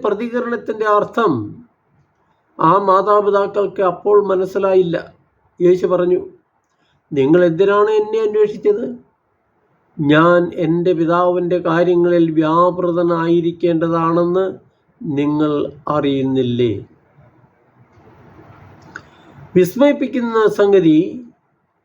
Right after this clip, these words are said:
ഈ വിധം പ്രതികരിച്ച യേശു മാതാപിതാക്കളോടൊപ്പം വീട്ടിലേക്ക് മടങ്ങി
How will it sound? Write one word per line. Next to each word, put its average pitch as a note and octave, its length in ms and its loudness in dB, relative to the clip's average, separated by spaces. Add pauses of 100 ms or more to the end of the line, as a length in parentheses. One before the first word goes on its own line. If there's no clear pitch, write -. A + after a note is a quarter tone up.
(320)
ഈ A3 300 0
വിധം A3+ 340 -2
പ്രതികരിച്ച G#3 760 -2 (240)
യേശു E3 420 2 (1000)
മാതാപിതാക്കളോടൊപ്പം F3 1600 0
വീട്ടിലേക്ക് D3 680 -4
മടങ്ങി D3 680 2